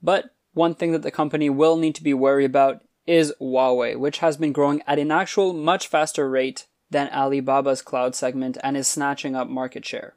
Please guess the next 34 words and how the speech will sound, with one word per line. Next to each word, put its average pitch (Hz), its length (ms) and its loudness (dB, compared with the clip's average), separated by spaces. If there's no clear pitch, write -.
Of - 160 -6
course, 170 220 2
the 147 140 -10
space 143 400 0
will 151 160 4
be 139 180 -4
able 135 200 0
to 139 120 -2
accommodate 131 540 -2
multiple 139 560 -4
different 131 280 -8
companies 131 460 -8
at - 100 -12
the 139 80 -18
same 123 240 -8
time, 165 420 0
but 208 220 2
it 170 140 0
is 165 100 2
something 143 300 -6
to - 100 -14
keep - 220 -14
in 123 100 -6
mind. - 300 -10
Despite 165 360 0
everything, 185 340 -2
the 156 80 -2
growth 143 380 0
is 139 180 -8
really 135 180 0
nice 120 220 -8
to - 80 -12
see, 123 320 -10
and 135 240 -6